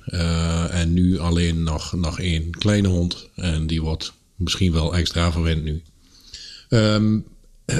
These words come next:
waar we allebei ook heel erg blij mee zijn dat hij er nog is. Ehm, en zitten nu zelfs al in de fase, want het is een oude hond van, "Wat moeten we nu als, eh,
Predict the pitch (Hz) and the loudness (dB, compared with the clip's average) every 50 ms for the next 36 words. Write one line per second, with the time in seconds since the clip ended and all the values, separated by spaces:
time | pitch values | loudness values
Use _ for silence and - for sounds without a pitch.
0 | - - 101 98 104 107 101 101 101 104 98 92 95 95 92 95 90 82 92 92 | 2 2 4 4 4 4 4 2 4 4 4 4 4 4 4 2 2 2 2 2
1 | 87 87 87 82 82 85 85 82 85 82 80 80 80 80 82 82 85 85 92 90 | 2 2 2 0 0 0 0 2 2 0 0 0 0 0 0 2 2 2 0 2
2 | 104 117 123 117 120 107 104 98 92 90 85 92 90 87 - - - - - - | 2 2 2 2 2 2 2 2 2 2 2 2 0 0 -2 -4 -12 -14 -20 -20
3 | - - _ _ _ _ _ - - - - - - - 92 90 90 87 82 80 | -20 -20 _ _ _ _ _ -20 -20 -20 -18 -12 -4 0 2 4 4 4 2 2
4 | 80 85 87 - - 92 95 90 - - 101 87 92 90 92 95 90 85 92 90 | 2 0 0 0 0 2 2 2 4 2 2 2 4 4 4 4 4 4 2 2
5 | 87 85 85 85 85 85 85 85 85 80 - 92 85 82 85 82 90 80 78 80 | 2 2 2 2 2 2 2 2 2 2 2 2 2 2 2 2 0 0 -2 -2
6 | 80 78 76 85 78 - 82 78 80 95 101 98 90 80 85 87 87 85 - - | -2 -2 -2 -2 -2 -2 -2 -2 2 2 4 4 4 4 2 2 0 0 0 0
7 | 87 80 82 82 85 - - - - - - - - - - - - - - - | 0 0 0 -2 -4 -8 -12 -14 -18 -18 -16 -16 -16 -16 -16 -18 -18 -20 -8 -2
8 | - 107 107 120 135 139 131 120 110 107 107 113 123 95 95 95 95 92 - - | 2 4 4 6 6 6 6 4 4 4 4 2 0 0 2 4 4 4 4 4
9 | 95 92 92 92 92 90 90 90 90 | 4 4 4 4 4 2 2 2 0